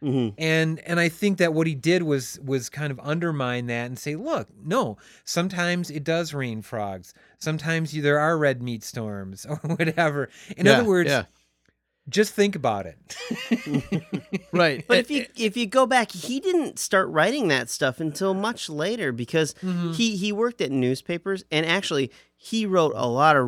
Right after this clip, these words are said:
Speaker 1: really short stories
Speaker 2: Yes.
Speaker 1: and did a lot of really little humorous stories. And this is where everyone says, "Oh, he is a humorist of the first degree." <laughs>
Speaker 2: Yeah, he was kind of like, "Oh,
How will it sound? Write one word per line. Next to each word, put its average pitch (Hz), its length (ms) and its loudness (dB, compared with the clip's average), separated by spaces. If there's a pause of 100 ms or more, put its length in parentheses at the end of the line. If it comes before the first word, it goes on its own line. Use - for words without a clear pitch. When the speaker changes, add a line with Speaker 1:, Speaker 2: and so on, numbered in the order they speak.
Speaker 1:
really 165 380 2
short 139 480 0
stories 123 680 -4
Speaker 2:
Yes. 107 180 -4
Speaker 1:
and 123 200 2
did 131 160 2
a 127 40 0
lot 139 300 2
of 143 240 -8
really 180 240 2
little 170 280 0 (340)
humorous 208 420 2
stories. - 580 -6
And 160 180 2
this 175 160 0
is 170 120 -6
where 165 220 4
everyone 156 300 2
says, 147 200 -2 (360)
"Oh, 208 160 6
he 175 140 4
is 160 120 4
a 123 120 4
humorist 131 540 0
of 113 120 -6
the 107 120 -2
first 170 400 -4
degree." 123 640 0
<laughs> 170 380 6
Speaker 2:
Yeah, 156 500 4
he 180 100 0
was 277 120 2
kind 330 160 2
of 247 60 0
like, 240 140 2
"Oh, 156 180 2